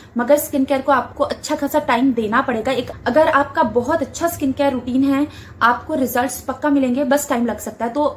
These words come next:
patiently अपना routine, स्किन केयर routine करें, आपको ज़रूर results मिलेंगे। ये मत सोचना एक दो हफ्ते बाद कि मेरी skin glowing नहीं लग रही है, ये सब करने से आपको disappointment ही मिलेगी।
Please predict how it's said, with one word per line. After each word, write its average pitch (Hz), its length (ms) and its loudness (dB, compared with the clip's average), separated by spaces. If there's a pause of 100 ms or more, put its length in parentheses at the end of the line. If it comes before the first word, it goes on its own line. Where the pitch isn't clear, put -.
(140)
patiently 302 540 -2
अपना 269 280 2
routine, 262 440 0
स्किन 247 200 -4
केयर 254 140 -2
routine 247 280 -2
करें, 240 360 -2 (300)
आपको 254 300 0
ज़रूर 247 380 0
results 240 400 -2
मिलेंगे। 240 240 -2
ये 254 140 0
मत 254 160 2
सोचना 277 400 -2
एक 240 240 -2
दो 262 60 4
हफ्ते 247 260 -2
बाद 226 280 0
कि 262 60 -4
मेरी 226 220 -2
skin 233 340 0 (340)
glowing 254 400 4
नहीं 277 120 4
लग 240 180 0
रही 240 120 0
है, 240 120 2
ये 240 140 0
सब 262 240 0
करने 247 260 -2
से 262 120 -2
आपको 254 600 0
disappointment 269 600 2
ही 285 80 -2
मिलेगी। 247 420 0